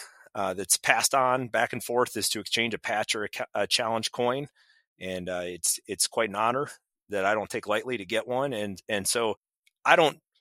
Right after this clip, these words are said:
necessarily miss the job <laughs> anymore per se, but I tremendously miss the relationships and those patch boards behind me are, uh, representative of all the good people I, I crossed paths with during law enforcement or, or contracting in Afghanistan. And I'm very proud of 'em.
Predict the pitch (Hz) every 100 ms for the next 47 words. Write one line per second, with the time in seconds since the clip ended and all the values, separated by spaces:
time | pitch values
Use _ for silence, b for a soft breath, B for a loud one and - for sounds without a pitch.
0 | - 131 - - 135 117 104 123 - -
1 | 104 95 110 117 117 113 B B - 113
2 | 107 104 107 - 104 113 104 104 113 107
3 | - 110 117 110 120 107 113 - - 110
4 | 98 98 104 101 - 107 - 107 101 98
5 | - 143 - - 135 117 117 127 131 123
6 | 107 101 95 92 b b b b _ -
7 | 90 90 120 120 110 117 113 117 104 95
8 | 92 85 120 117 110 104 117 - 110 101
9 | 95 90 - - 95 - 110 - 113 98
10 | - 107 87 _ _ 107 101 95 107 98
11 | 107 95 117 98 90 87 - 95 - 104
12 | 92 98 101 98 92 - 101 92 104 101
13 | 98 82 82 _ b b b _ - 92
14 | 220 - - - - _